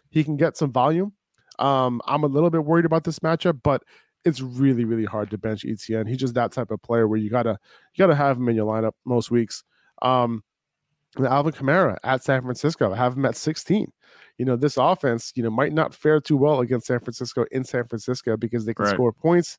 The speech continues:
Speaker 1: You know, they can put you in negative game scripts. And not that Kamara, it matters for Kamara 'cause he can get a lot of targets. But what I mean by that is, it, like, they can just go one-dimensional, and then you just got those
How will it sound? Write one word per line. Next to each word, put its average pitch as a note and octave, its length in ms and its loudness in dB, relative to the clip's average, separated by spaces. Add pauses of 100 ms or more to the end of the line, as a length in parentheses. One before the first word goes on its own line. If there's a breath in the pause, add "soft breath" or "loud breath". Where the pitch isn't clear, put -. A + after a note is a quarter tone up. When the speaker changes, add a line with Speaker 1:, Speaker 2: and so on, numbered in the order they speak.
(520 loud breath)
Speaker 1:
You D#3+ 80 4
know, D3 120 4
they C3 140 2
can B2+ 140 -2
put D3 200 2
you C#3 120 4
in B2 200 2
negative A#2+ 320 0
game D#3 260 2
scripts. - 540 -2
And C#3 120 2
not G3 160 2
that F3+ 160 0
Kamara, D#3+ 440 2
it C#3 120 -2
matters C#3 260 0
for - 140 -10
Kamara E3+ 260 -2
'cause A#2+ 140 -6
he B2 80 -10
can C#3 80 -6
get C3 80 0
a B2+ 40 2
lot A#2 140 0
of - 60 -6
targets. C#3 480 -4 (480)
But D3 100 4
what C#3 140 2
I C#3+ 140 2
mean D#3+ 180 0
by D#3 140 2
that C3 180 4
is, B2 200 -2 (380 soft breath)
it, C#3+ 140 -4 (100)
like, C3+ 240 -4
they E3+ 140 4
can D#3 160 0
just B2+ 180 -6
go C3+ 120 2
one-dimensional, B2 920 0 (320)
and D3 140 2
then C3+ 260 -2 (160)
you D#3+ 140 4
just D3 180 0
got B2 160 0
those A#2+ 280 0